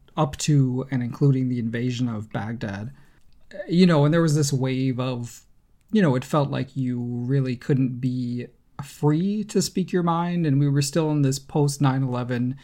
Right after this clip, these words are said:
arch conservative phase and patriotism and all that. But that's really nothing compared to what Russian players are dealing with now and what, you know, Ukrainian players are worried about themselves and their families.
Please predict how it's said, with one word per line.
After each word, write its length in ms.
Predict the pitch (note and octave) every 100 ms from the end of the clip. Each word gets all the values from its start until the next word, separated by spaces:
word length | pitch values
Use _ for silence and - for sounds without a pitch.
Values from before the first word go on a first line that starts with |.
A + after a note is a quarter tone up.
| - _ _ _ _ _
arch 300 | C3 B2+ C3+
conservative 600 | - C3+ C3+ B2+ A2+ A2+
phase 680 | C3 C#3+ D3+ C#3 C3+ C3+ B2+
and 380 | A#2+ A#2 A2+ - _ _ _ _ _
patriotism 580 | - C3+ C#3+ C3+ C3 B2
and 80 | B2+
all 120 | A#2
that. 300 | A#2+ D#3 D#3 - - - -
But 100 | F3+
that's 220 | A#3+ A#3
really 180 | D#3 C#3+
nothing 280 | C#3 B2+ C3
compared 360 | A#2+ B2 B2 A#2
to 140 | C#3
what 380 | B2 B2+ A#2 - _ -
Russian 440 | C3 C3 C#3 C3
players 380 | C#3 C3 B2+ C3
are 60 | B2+
dealing 320 | C3 B2 B2
with 160 | A#2+ C3+
now 440 | A2+ G#2+ C#3 G3+ - - _ -
and 200 | C#3+ C3+
what, 220 | B2+ - _ -
you 380 | C#3 C3+ D#3 C#3+
know, 100 | A#2+
Ukrainian 580 | B2 C3+ D3+ D3 C#3 C3
players 340 | C3+ B2 B2
are 220 | B2 A#2
worried 380 | B2 B2 B2 A#2+
about 260 | A#2+ A#2 -
themselves 600 | B2 B2+ - D#3 C3+ A#2+
and 80 | A2+
their 100 | -
families. 680 | A#2 F#3+ F3+ G2+ F3+ -